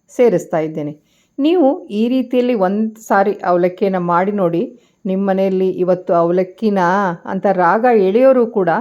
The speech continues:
"ವಾವ್, ಇವತ್ತು ಅವಲಕ್ಕಿನಾ?" ಅಂತ ಹೇಳಿ ತಿಂತಾರೆ. ಈಗ ನಾನು ಕೊನೆಗೆ ಇದಕ್ಕೆ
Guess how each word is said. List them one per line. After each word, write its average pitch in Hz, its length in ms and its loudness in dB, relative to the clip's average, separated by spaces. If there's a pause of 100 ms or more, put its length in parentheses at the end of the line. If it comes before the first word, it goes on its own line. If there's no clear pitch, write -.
(460)
"ವಾವ್, 202 460 2
ಇವತ್ತು 180 280 -4
ಅವಲಕ್ಕಿನಾ?" 196 720 -2
ಅಂತ 190 260 -4
ಹೇಳಿ 202 440 -2
ತಿಂತಾರೆ. 165 580 -4 (320)
ಈಗ 220 200 -4
ನಾನು 180 200 -2
ಕೊನೆಗೆ 196 380 -2
ಇದಕ್ಕೆ 190 580 -4